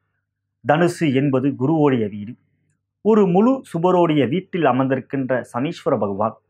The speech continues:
இந்த மார்ச் மாதம் ஏழாம் தேதி முதல் கேதுவோடு சேர்க்கை பெறுகின்றார். மார்ச் மாதம் ஏழாம் தேதி அன்று திருக்கணிதத்தின் அடிப்படையிலே ராகு கேது பெயர்ச்சிகள் ஏற்படுகின்றது.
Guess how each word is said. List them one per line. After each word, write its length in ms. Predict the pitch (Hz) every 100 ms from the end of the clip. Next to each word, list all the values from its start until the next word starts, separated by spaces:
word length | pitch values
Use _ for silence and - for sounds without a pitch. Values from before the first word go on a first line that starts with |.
| _ _ _ _ -
இந்த 400 | 170 196 180 185
மார்ச் 420 | 131 151 175 -
மாதம் 420 | 147 127 131 131 -
ஏழாம் 480 | 127 147 147 147 -
தேதி 260 | 120 110
முதல் 320 | 98 101 113 - _ _ _ _ _ -
கேதுவோடு 500 | 208 214 151 127 143
சேர்க்கை 480 | - 139 135 127 113
பெறுகின்றார். 500 | 104 95 95 95 98 _ _ _ _ _ _ _ _ _
மார்ச் 380 | - 139 165 165
மாதம் 380 | 160 143 143 131
ஏழாம் 400 | 123 143 143 143
தேதி 280 | 139 117 113
அன்று 220 | 117 156 -
திருக்கணிதத்தின் 800 | 185 - 165 151 139 143 190 -
அடிப்படையிலே 680 | 104 139 170 - 113 107 107
ராகு 340 | 113 131 131 -
கேது 240 | 123 113
பெயர்ச்சிகள் 460 | - 123 120 143 131
ஏற்படுகின்றது. 720 | 107 143 - 104 98 98